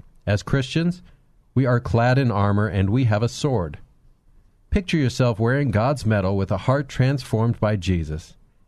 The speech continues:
ready and willing to serve in love and compassion. Picture it. Notice nothing about your armor covers your back.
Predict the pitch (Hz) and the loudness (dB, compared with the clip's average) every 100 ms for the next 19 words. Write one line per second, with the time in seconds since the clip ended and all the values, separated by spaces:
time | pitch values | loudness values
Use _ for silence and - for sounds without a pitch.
0 | _ _ 101 117 151 151 123 120 127 127 | _ _ 0 2 2 2 2 4 2 2
1 | 127 110 101 98 117 120 104 95 95 101 | 0 2 0 0 0 2 2 2 0 0
2 | 95 92 98 92 110 107 - 71 - _ | 0 2 0 2 0 0 -4 -8 -10 _
3 | _ _ 208 185 107 67 - - _ _ | _ _ -4 0 -4 -4 -14 -20 _ _
4 | _ _ _ _ _ _ - _ - 147 | _ _ _ _ _ _ -20 _ 0 0
5 | 175 185 - 139 151 165 139 135 139 135 | 0 -2 0 0 2 0 0 0 0 0
6 | 123 131 131 131 131 131 123 110 92 - | 2 2 2 2 2 2 0 0 -2 -4
7 | - | -16